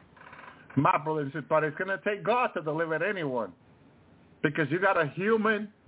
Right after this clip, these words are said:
in connection with a fallen angel. My brother and sister. Okay? And, and that unity that people are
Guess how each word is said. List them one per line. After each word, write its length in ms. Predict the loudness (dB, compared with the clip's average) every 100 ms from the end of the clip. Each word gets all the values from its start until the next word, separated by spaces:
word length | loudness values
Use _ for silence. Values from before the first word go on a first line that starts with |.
| _ _ _ _ _ 0
in 200 | 2 2
connection 560 | 0 2 2 2 -2 0
with 140 | 2
a 80 | 0 2
fallen 300 | 2 2 2
angel. 400 | 0 -2 -6 -10 -20 -20 -20 -20 -20 _ -20 -20 -10 0
My 220 | 2 2
brother 200 | 2 0
and 120 | 0
sister. 400 | -2 -4 -4 -6 -6 -20 _ _ _ _ _ _ _ _ _ -14 -2
Okay? 380 | 4 4 4 -4 -16 _ _ -20 -20 _ _ -6 2
And, 300 | 2 2 0 2
and 260 | 2 4
that 360 | 4 4 2 -4 _
unity 640 | -6 -2 0 0 0 0 0 2
that 320 | 2 2 -4 -8 -8 -10 -6
people 400 | 0 0 0 2
are 120 | 2